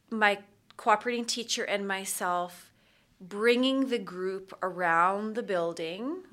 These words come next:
leading them around the building, and modeling how we would interact with elders. So we spend a lot of our time just working at the beginning of the year on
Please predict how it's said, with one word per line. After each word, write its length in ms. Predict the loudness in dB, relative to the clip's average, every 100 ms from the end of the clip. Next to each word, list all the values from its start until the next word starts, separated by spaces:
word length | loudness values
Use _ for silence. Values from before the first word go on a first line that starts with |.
| -14
leading 460 | -8 -6 -6 -6
them 180 | -6 -6
around 420 | -8 -6 -4 -4
the 80 | -8
building, 460 | -6 -4 -4 -8 -6
and 200 | -6 -4 -4 4
modeling 1040 | 8 8 8 4 -2 -2 -4 -6 -10 -14 -20 _ -20 _ _
how 500 | -2 6 8 8 4
we 220 | -2 -8
would 180 | -8 -8
interact 640 | -8 -8 -6 -4 -4 -8
with 160 | -16 -12 -8
elders. 640 | -8 -10 -14 -12 -12 -12 _ _ -20 -20 -20 _
So 600 | -6 2 8 8 6 2
we 240 | -2 -4
spend 440 | -2 2 6 6 4
a 60 |
lot 340 | 0 6 8 8
of 120 | 6
our 160 | 2 0
time 720 | -4 -2 0 -2 -4 -8 -12 _ _ -12
just 380 | -2 -2 -2 -6
working 460 | -6 -10 -10 -12 -12
at 100 | -14
the 60 |
beginning 440 | -16 -12 -12 -10 -12
of 140 | -12
the 80 | -12
year 380 | -10 -8 -8 -6
on 500 | -8 -6 -6 -6 -8